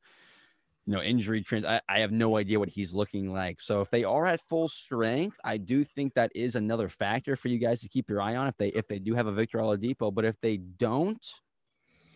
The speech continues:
I think e-, either way, I'm, I'm taking Milwaukee in that three six matchup. Either way, though, guys, a packed show, so much, uh, that, that we talked about today. And then in the next week,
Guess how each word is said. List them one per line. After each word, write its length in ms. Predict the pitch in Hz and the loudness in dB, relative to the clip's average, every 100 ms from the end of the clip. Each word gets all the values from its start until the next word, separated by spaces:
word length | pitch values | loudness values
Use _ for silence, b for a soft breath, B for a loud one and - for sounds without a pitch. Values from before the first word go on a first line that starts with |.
| _ _ _ _ _ _ - | _ _ _ _ _ _ 0
I 120 | 123 | 2
think 280 | - 139 117 | 6 4 4
e-, 160 | 139 135 | 2 2
either 220 | 151 135 | 4 4
way, 120 | 117 110 | 6 4
I'm, 180 | 104 - | 2 0
I'm 120 | 127 | 0
taking 260 | 123 113 | 0 0
Milwaukee 440 | 104 101 95 95 104 | 2 4 4 2 -2
in 80 | 98 | -4
that 180 | 95 | -4
three 180 | - 101 | -2 -2
six 280 | 90 104 92 | -2 -4 -6
matchup. 320 | 98 92 98 - | -6 -4 -4 0
Either 220 | 185 160 | 4 6
way, 160 | 123 | 4
though, 160 | 117 107 | 2 0
guys, 340 | 107 104 107 | 0 -2 -2
a 100 | 110 110 | -6 -14
packed 420 | - 185 175 - | -6 0 0 -2
show, 280 | - 127 117 | -4 -2 -2
so 380 | - - 160 | -4 -4 -2
much, 380 | 139 127 131 - b b b - | 0 0 -2 -6 b b b 0
uh, 160 | 113 | 2
that, 160 | 117 120 | 2 0
that 120 | 120 | -2
we 100 | 117 | -2
talked 320 | 127 113 113 | 0 0 0
about 280 | 104 110 110 | -2 -2 -2
today. 360 | 117 104 107 110 | -6 -2 0 0
And 100 | 113 | -2
then 140 | 117 | -2
in 80 | 139 | -2
the 100 | 135 | 0
next 380 | 127 123 - 117 | 0 -2 -4 -4
week, 380 | 120 120 110 | -2 0 -2